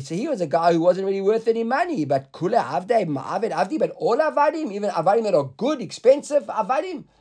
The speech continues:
you can just take them and work them if you want. That's what Rav Nachman said. Well, well, you're wrong, you're wrong. So Amale says, the Anak Rav Daniel Shvirla. He says, "You're right.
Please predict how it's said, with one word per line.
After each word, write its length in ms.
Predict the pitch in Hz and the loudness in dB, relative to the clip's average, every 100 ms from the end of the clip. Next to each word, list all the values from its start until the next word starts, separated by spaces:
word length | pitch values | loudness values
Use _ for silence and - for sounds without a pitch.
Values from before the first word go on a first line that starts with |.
| - | -16
you 120 | 175 | -12
can 160 | - 170 | -8 -6
just 180 | 196 - | -6 0
take 220 | 220 226 | 0 0
them 100 | 220 | -2
and 80 | 165 | 0
work 200 | 196 208 | -2 -2
them 100 | 190 | -2
if 40 | |
you 60 | 170 | 0
want. 140 | 240 | 0
That's 120 | 220 | -2
what 140 | 185 165 | -2 -2
Rav 40 | |
Nachman 340 | 202 202 175 147 | -2 -4 -6 -4
said. 340 | 277 392 294 - | -4 -6 -10 -8
Well, 240 | 196 269 | -2 0
well, 80 | 349 | 0
you're 160 | 370 403 | 0 2
wrong, 200 | 233 240 | 2 2
you're 160 | 294 - | 0 2
wrong. 340 | - 226 - _ _ _ _ _ - | 2 0 -8 _ _ _ _ _ -14
So 140 | 131 | -6
Amale 360 | 143 196 220 170 | 2 4 4 2
says, 160 | 190 | 2
the 100 | 170 | 2
Anak 240 | 196 247 226 | 4 4 4
Rav 300 | 233 214 180 | 4 4 4
Daniel 320 | 202 240 226 | 6 6 4
Shvirla. 420 | - 170 156 135 | 2 4 4 2
He 40 | - | -6
says, 120 | 147 | -2
"You're 140 | 180 262 | 4 6
right. 300 | 285 285 | 6 4